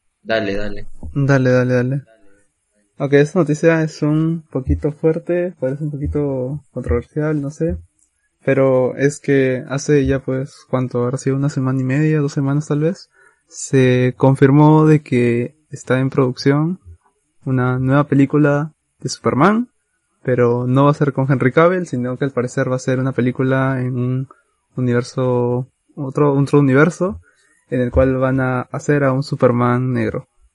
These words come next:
Speaker 2: Y no confundir con versiones de otros Supermanes negros como... Creo que hay otros, pero no me acuerdo los nombres ahorita, pero va a ser específicamente un Clark Kent negro.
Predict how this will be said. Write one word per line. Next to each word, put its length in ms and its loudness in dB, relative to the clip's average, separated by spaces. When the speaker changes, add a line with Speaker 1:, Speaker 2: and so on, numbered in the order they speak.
Speaker 2:
Y 320 -2
no 200 0
confundir 720 4
con 220 -4
versiones 800 2
de 400 2
otros 260 2
Supermanes 440 0
negros 360 4
como... 720 -6
Creo 180 6
que 120 8
hay 160 10
otros, 280 6
pero 140 4
no 80 4
me 40 6
acuerdo 180 6
los 80 6
nombres 180 4
ahorita, 460 4
pero 280 8
va 100 6
a 40 2
ser 320 2
específicamente 960 2
un 480 2
Clark 400 4
Kent 280 0
negro. 420 -6